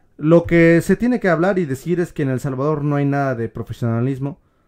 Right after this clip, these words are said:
Todo lo dicen, a, todo lo avientan al azar, lo que diga Ave María Purísima. Aquí no hay preplanificación cero, unificación de criterio cero. No hay un manager que se encargue de, eh, básicamente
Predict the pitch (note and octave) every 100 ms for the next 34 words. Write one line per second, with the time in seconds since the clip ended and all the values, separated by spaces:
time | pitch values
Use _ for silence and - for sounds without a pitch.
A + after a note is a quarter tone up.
0 | _ _ _ D3+ D#3 D3 C3+ B2+ C3+ D3
1 | C3+ B2 A#2+ - G#2+ A2 C#3+ D#3 E3 B2+
2 | C3 C#3+ C#3 C3 A2 A2 C#3 D3 C#3+ A#2+
3 | A2+ A#2+ A#2 A#2 C#3 C#3 C3 A#2+ A2+ B2+
4 | C3 B2+ C3+ C3+ D3 D3 _ _ _ -
5 | B2+ E3+ F3 E3+ E3+ D#3+ D3 _ _ D3
6 | C3+ C3+ C#3 D3 C3+ B2+ E3 D#3+ - F#3
7 | F3 E3 D#3 D3+ C#3+ C3+ C3+ C#3+ D#3 D3
8 | B2 D3 C#3+ B2+ F3 E3+ E3 - _ _
9 | _ D#3 F3+ F3 E3 E3+ E3+ D#3 D3 C#3+
10 | - B2+ D#3 C#3 C#3 B2 A#2+ A#2+ A#2 A#2
11 | - - B2 A#2+ A#2+ A2+ C3+ - D3 C#3+
12 | D3 C3+ C3 A#2+